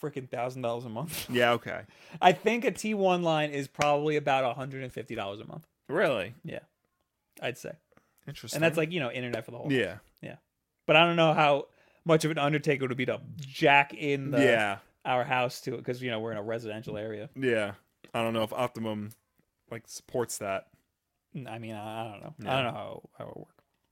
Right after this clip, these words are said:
Speaker 1: But I guess we did. Just re-, it, so if, if it looks like we're freezing, just refresh.
Speaker 2: Yeah. I kicked the box.
Speaker 1: I think we froze on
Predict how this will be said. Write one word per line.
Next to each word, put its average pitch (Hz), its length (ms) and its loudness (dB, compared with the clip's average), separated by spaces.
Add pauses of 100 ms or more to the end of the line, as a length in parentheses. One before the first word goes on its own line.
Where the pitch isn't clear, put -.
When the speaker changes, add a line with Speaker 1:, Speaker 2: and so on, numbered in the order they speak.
(960)
Speaker 1:
But 135 120 -6
I 165 80 0
guess 175 260 0
we 143 80 -10
did. 165 180 -2
Just 240 200 -4
re-, 262 200 2
it, 220 260 4
so 220 180 8
if, 202 320 2
if 180 160 4
it 190 100 4
looks 226 240 6
like 226 160 4
we're 202 120 2
freezing, 196 500 -2
just 170 200 -6
refresh. - 460 -12
Speaker 2:
Yeah. 110 240 2 (960)
I 127 60 -16
kicked - 240 -20
the 104 60 -20
box. - 360 -20 (3250)
Speaker 1:
I - 40 -4
think 202 160 2
we 262 100 0
froze 233 600 2
on 127 800 0